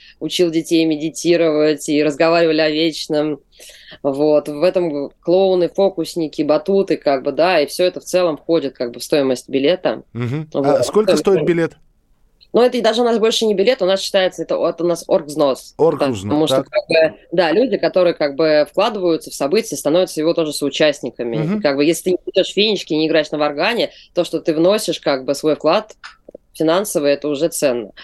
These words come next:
Speaker 1: Вот, так что у нас такой формат. Сейчас на данный момент пять четыреста. Вот.
Speaker 2: Пять четыреста.
Speaker 1: Стоит.
Speaker 2: А, и, опять же, э, хороший вопрос, э, который может, э, задать человек, как я уже, да, э, с сединой.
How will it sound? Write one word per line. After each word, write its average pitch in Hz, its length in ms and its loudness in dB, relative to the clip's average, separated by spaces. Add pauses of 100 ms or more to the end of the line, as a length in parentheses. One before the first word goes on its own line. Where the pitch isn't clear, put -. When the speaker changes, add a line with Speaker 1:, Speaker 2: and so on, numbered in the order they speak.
(600)
Speaker 1:
Вот, 151 240 2
так 151 140 -2
что - 100 -2
у 165 40 2
нас 151 100 -2
такой - 260 0
формат. 208 540 -2
Сейчас 208 420 -2
на 185 100 0
данный 185 200 0
момент 202 280 -2
пять 190 180 0
четыреста. 202 600 -4 (960)
Вот. 135 480 2 (260)
Speaker 2:
Пять 208 200 0
четыреста. 151 380 2
Speaker 1:
Стоит. - 140 -12 (360)
Speaker 2:
А, 160 420 2
и, 156 440 -6
опять 180 300 2
же, 135 120 0
э, 135 180 0
хороший 190 460 0
вопрос, 185 480 2
э, 143 380 2
который 160 320 0
может, 151 360 -2
э, 135 280 -2
задать 147 340 2
человек, 147 480 0
как 143 220 -4
я 139 180 2
уже, 101 260 0
да, 120 240 2
э, 110 240 0
с - 60 -10
сединой. 147 720 0